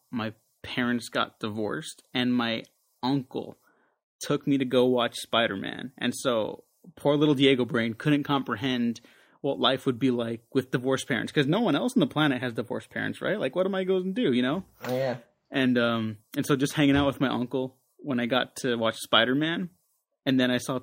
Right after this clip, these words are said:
Speaker 1: Peter have that close relationship with his uncle, I was like, it, it changed my world.
Speaker 2: Mm-hmm.
Speaker 1: Like, that, that might have saved me from, like, having little kid depression at the time. Like, it, it is, it was a magical experience.
Speaker 2: We'll get into it, but there's, there are moments in this where, like,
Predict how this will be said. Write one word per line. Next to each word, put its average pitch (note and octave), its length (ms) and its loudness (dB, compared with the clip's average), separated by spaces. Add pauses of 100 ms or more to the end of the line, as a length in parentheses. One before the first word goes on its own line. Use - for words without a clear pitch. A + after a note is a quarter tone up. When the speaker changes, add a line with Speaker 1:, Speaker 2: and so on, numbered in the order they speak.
Speaker 1:
Peter C#3 400 2
have C3+ 220 2
that C#3 140 0
close C#3+ 280 -2
relationship C#3+ 400 0
with D#3 100 0
his D3+ 120 2
uncle, F#3 420 -2
I C3 60 -2
was B2 160 -2
like, A2+ 260 -4 (260)
it, C3+ 180 -2
it C#3 140 0
changed C#3+ 640 4
my C3 180 4
world. A2 500 -2 (520)
Speaker 2:
Mm-hmm. A2+ 340 -4 (180)
Speaker 1:
Like, B2+ 140 0
that, C3+ 260 6
that C#3 180 8
might C#3 240 2
have C3 100 2
saved B2+ 500 2
me B2 180 6
from, A#2+ 200 -2
like, A2 180 -2
having A#2+ 300 0
little A#2+ 160 0
kid A#2 240 -2
depression A2+ 580 -6 (280)
at A#2+ 140 -2
the A#2 60 -4
time. - 340 -4
Like, A#2+ 180 -6
it, A#2 160 -4
it A#2+ 140 0
is, B2 160 0
it A#2+ 120 -2
was B2+ 180 2
a B2 60 2
magical A#2 580 0
experience. - 680 -12 (420)
Speaker 2:
We'll F3+ 140 6
get E3+ 180 6
into D#3 240 8
it, G#2+ 100 0
but A2 140 0
there's, C#3 280 -2
there D3+ 200 4
are G3 60 6
moments C#3+ 400 2
in B2 60 -2
this A2 240 -2
where, G#2 280 2
like, F#2+ 420 0